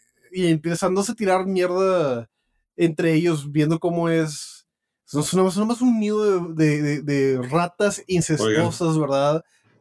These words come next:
Speaker 2: ¿Y nunca se han metido a
Speaker 1: Sí, sí.
Speaker 2: sitios con-, conspiranoicos? Como para tratar de encontrarle un, eh, bueno, yo he visto como que en los sitios conspiranoicos siempre lo que tratan es como de simplificar,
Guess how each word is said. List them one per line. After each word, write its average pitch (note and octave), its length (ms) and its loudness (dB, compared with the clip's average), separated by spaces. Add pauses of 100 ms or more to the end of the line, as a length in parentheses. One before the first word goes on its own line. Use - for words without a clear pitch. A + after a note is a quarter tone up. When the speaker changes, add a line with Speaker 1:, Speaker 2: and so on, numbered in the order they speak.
Speaker 2:
¿Y A2+ 80 0
nunca A#2 220 2
se C3 120 0
han B2+ 60 2
metido B2+ 380 0
a G2 120 0
Speaker 1:
Sí, - 60 -2
sí. - 60 -2
Speaker 2:
sitios A#2 320 -2
con-, G#2+ 280 -2
conspiranoicos? G2+ 1040 -2 (720)
Como G2 240 0
para F#2 600 0
tratar G2 340 -2
de A2+ 160 0
encontrarle G2+ 540 0
un, G#2 460 0 (1400)
eh, - 240 -4
bueno, C3 380 0
yo B2+ 160 0
he C#3+ 40 2
visto C#3+ 220 -2
como C3 180 0
que G#2+ 80 -2
en G#2 60 0
los G2+ 100 -2
sitios - 220 -2
conspiranoicos G#2+ 640 0
siempre A#2 240 0
lo A2+ 80 2
que G2+ 80 -2
tratan A2+ 320 -2
es G#2+ 80 -2
como A#2 160 -2
de G2 80 0
simplificar, - 920 -4